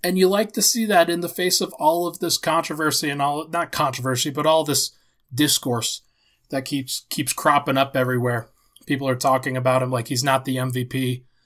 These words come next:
It is sort of mind-boggling at this point that that conversation continues to happen, but Jokic is not a guy who's going to get caught up in that conversation.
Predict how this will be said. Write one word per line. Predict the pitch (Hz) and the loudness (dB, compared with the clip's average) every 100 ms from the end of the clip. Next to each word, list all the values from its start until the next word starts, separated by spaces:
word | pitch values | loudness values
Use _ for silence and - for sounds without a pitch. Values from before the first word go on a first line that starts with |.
| _ _ _ _ _ _ | _ _ _ _ _ _
It | - 180 - | -6 -6 0
is | 160 165 160 - - - - | 4 4 4 0 0 -2 -6
sort | - - 247 262 | -6 0 2 2
of | 208 | 2
mind-boggling | 170 180 196 202 208 202 214 | 0 -2 0 2 2 0 -2
at | 208 208 | -2 -2
this | 208 | -6
point | - 214 226 - _ - _ | -4 -6 -6 -10 _ -20 _
that | - 156 143 - _ - | -4 -2 -2 -6 _ -4
that | 151 147 _ - | -4 -6 _ -8
conversation | - 156 147 151 151 156 | -2 -2 -2 -2 -2 -2
continues | 131 131 156 156 143 | -6 -4 -4 -2 -4
to | 127 | -4
happen, | 135 104 - 180 190 | -2 -2 -2 -4 -2
but | 160 135 - _ _ _ _ _ - | -2 -4 -6 _ _ _ _ _ 2
Jokic | 170 185 190 180 | 4 4 -2 -2
is | 139 | -2
not | 165 160 | 0 0
a | |
guy | 151 151 139 | 2 2 2
who's | 147 | 0
going | 139 143 | 0 0
to | 139 | 0
get | 135 | 0
caught | 127 143 139 | 4 4 4
up | 135 | 2
in | 135 | 0
that | 131 | 0
conversation. | 127 135 123 123 127 123 127 120 | 2 0 0 -2 -2 -2 -6 -10